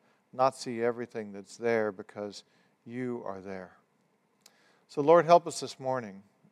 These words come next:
Help me to preach effectively and help all of us to hear from you this morning. Your word. Help us to learn the things that you would have us learn. And we thank you in Jesus' precious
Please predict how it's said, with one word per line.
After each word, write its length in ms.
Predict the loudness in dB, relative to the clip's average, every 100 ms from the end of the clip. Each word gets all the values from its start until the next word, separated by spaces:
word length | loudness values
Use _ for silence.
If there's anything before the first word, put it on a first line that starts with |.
| 0
Help 200 | 0 0
me 80 |
to 80 | -6
preach 360 | -8 -8 -8 -8
effectively 760 | 0 2 2 -2 -4 -2 -2
and 120 | -4
help 200 | 0 2 8
all 260 | 10 10
of 120 | 6
us 320 | -2 -8 -12 -18
to 80 | -20
hear 480 | -18 -8 -2 -2 -4
from 280 | -10 -16 -12
you 200 | -10 -10
this 240 | -12 -14
morning. 320 | -10 -10 -12 -20 _ _ _ _ _ _ -10
Your 200 | -2 0
word. 420 | 4 6 4 0 -14 _ _ _ _ _ 2
Help 200 | 2 2
us 100 | -10
to 120 | -6
learn 420 | 0 2 2 -2
the 80 | -10
things 380 | -6 -6 -6 -14
that 80 | -16
you 160 | -12
would 140 | -10 -8
have 220 | -6 -6
us 280 | -8 -12 -20 -18
learn. 260 | -16 -16 -20 _ _ _ _ _ _ _ _ _ -20
And 100 | -16
we 60 |
thank 300 | -2 -2 -2
you 120 | -10
in 80 | -14
Jesus' 540 | -16 -18 -18 -18 -20 -20 _ _
precious 480 | -8 -8 -8 -20